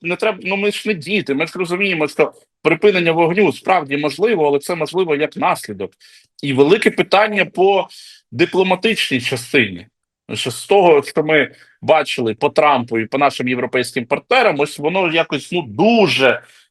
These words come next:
виглядає неперспективно з дипломатичної частини. Ну, якщо не дипломатична частина, то, очевидно, Росію ставити в рамки. І, очевидно, це робиться на полі бою, де у нас дуже багато проблем і питань.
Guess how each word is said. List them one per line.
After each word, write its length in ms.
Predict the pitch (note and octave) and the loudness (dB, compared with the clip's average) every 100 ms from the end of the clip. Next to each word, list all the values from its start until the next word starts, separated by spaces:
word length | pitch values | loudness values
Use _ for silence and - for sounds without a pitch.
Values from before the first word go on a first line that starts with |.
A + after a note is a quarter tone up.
| - | -2
виглядає 500 | D#3 D#3+ D#3 E3 D3 | 2 2 4 2 2
неперспективно 760 | D3 D3+ C#3+ - - A3+ F3+ | 0 -4 -6 -10 -4 -2 -2
з 60 | A2+ | -2
дипломатичної 760 | C#3+ E3 E3+ E3 D3+ - C3+ | -2 -2 -4 -2 -4 -2 -4
частини. 540 | B2 C3+ - A2+ E2 D#2+ _ _ _ _ _ _ _ _ _ _ _ _ _ | -4 -8 -6 -4 -4 -10 _ _ _ _ _ _ _ _ _ _ _ _ _
Ну, 180 | G2+ A2+ | -2 2
якщо 260 | B2+ - | 2 4
не 80 | F#3+ | 4
дипломатична 600 | F#3 F3+ F#3 - C3 - | 4 2 2 4 2 -2
частина, 400 | A#2 - - C#3 | -6 -6 -2 0
то, 120 | C3 B2+ | 4 2
очевидно, 400 | A#2 C3+ D3 D#3 | 4 0 2 2
Росію 340 | D3+ D#3 D3 | 0 -2 -4
ставити 340 | - D3 C#3+ | -2 -2 -2
в 60 | E3 | -2
рамки. 400 | F#3+ G#2 F#2 - _ _ _ _ _ _ | -2 -2 -10 -20 _ _ _ _ _ _
І, 160 | B2 A2 | -2 -2
очевидно, 400 | G#2+ C3 C#3 D3+ | 0 0 2 2
це 120 | D#3+ | 2
робиться 280 | D#3 D#3 E3 | 2 -2 -2
на 80 | D#3 | -2
полі 260 | E3+ E3+ | 0 -2
бою, 380 | F3+ B3 A#2+ E2+ _ _ _ _ | 0 -2 -2 -6 _ _ _ _
де 80 | A#2+ | -2
у 80 | B2 | 0
нас 200 | A#2 A#2 | 0 -2
дуже 340 | D#3+ A#3 B2 | 0 0 0
багато 380 | G#2+ A#2+ C#3 A#2+ | -2 0 -2 -4
проблем 340 | A#2+ A2+ G3 G#3+ | -6 -4 -2 -2
і 40 | |
питань. 440 | G3+ - A2 F2 | -6 -4 -4 -4